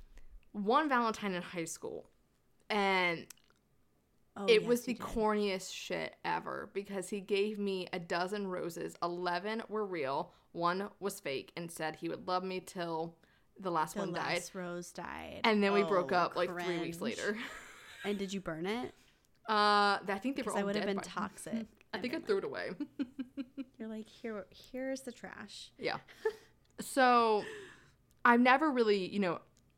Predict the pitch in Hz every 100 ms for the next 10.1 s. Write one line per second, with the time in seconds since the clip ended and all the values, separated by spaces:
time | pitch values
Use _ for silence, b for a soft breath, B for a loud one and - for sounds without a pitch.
0 | - 196 190 180 185 - 175 175 170 170
1 | 180 170 170 175 170 165 170 170 180 180
2 | 185 180 180 175 B B B 175 185 190
3 | 202 180 165 185 190 160 170 180 170 170
4 | 156 131 - - 208 226 185 165 127 170
5 | 180 202 196 196 196 202 202 196 202 202
6 | 196 202 208 - - 214 208 202 180 170
7 | 202 202 170 175 170 170 180 175 180 175
8 | 165 175 226 285 - b b b b -
9 | 185 175 170 - - _ - - 254 226